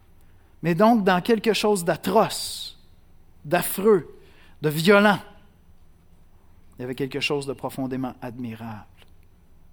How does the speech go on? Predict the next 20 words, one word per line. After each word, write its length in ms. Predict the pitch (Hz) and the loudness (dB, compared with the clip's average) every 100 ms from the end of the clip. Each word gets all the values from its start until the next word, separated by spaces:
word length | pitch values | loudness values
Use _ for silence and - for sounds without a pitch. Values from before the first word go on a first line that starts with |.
| - | -14
admirable 760 | 131 123 123 113 113 110 113 - - | -10 -8 -8 -8 -10 -12 -14 -18 -18
dans 180 | 98 98 | -18 -16
ça. 180 | - - - - - - _ - - - - - - - - | -16 -18 -20 -20 -20 -20 _ -20 -20 -20 -20 -20 -20 -16 -8
Parce 260 | 135 - | -8 -6
que 280 | - 143 143 | -4 -2 -2
ces 200 | 139 139 | -4 -6
gens-là 360 | 131 139 135 139 | -4 -4 -2 -4
devaient 320 | 139 127 131 | -4 -4 -6
être 160 | 127 | -4
arrêtés, 480 | 135 123 127 - 151 | -6 -6 -8 -6 -6
cette 260 | 147 139 - - - | -4 -6 -10 -18 -14
justice-là 920 | 139 143 190 - - 160 - 156 160 | -8 -4 -2 -4 -6 -6 -6 -2 -2
devait 360 | 151 143 131 143 | 0 -2 -2 -6
s'exécuter, 720 | - 127 120 120 - 139 127 - - | -8 -10 -12 -14 -12 -10 -10 -12 -16
devait 560 | 143 170 160 143 170 160 | 0 2 2 0 0 0
s'opérer. 680 | - 131 - 113 110 101 - - - - _ - - - - - - - - - - - - _ - - - - - - | -4 -8 -10 -12 -12 -16 -20 -20 -20 -20 _ -20 -20 -20 -20 -20 -20 -20 -20 -20 -20 -20 -20 _ -20 -20 -18 -16 -16 -14
Personne 360 | - 147 185 180 | -8 -4 0 0
ne 40 | |
voudrait 380 | 143 147 151 156 | -2 -4 -2 -2
d'un, 340 | 147 131 120 | -2 -4 -4